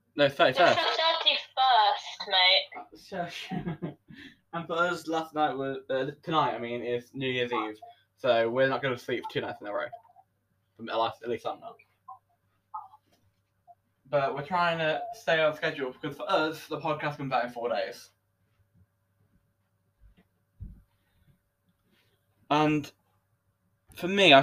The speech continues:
Speaker 1: I wanted to do this episode more because I've got so many friends who are girls,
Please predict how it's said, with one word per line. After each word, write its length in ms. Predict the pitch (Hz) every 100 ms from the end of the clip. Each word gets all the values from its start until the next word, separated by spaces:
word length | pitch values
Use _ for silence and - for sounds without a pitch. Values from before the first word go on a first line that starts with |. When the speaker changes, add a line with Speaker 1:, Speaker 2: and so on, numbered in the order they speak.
| 135
Speaker 1:
I 80 | 139
wanted 180 | 170 175
to 60 |
do 80 | 170
this 100 | 165
episode 340 | 175 - 156
more 260 | 151 160 131
because 440 | 113 - 117 117
I've 260 | 117 147 139
got 340 | 143 123 -
so 220 | - 147 147
many 160 | 135
friends 380 | 127 131 127 123
who 160 | 131 117
are 280 | 113 113 - _ _ _ _ _ _ _ -
girls, 480 | 113 98 127 -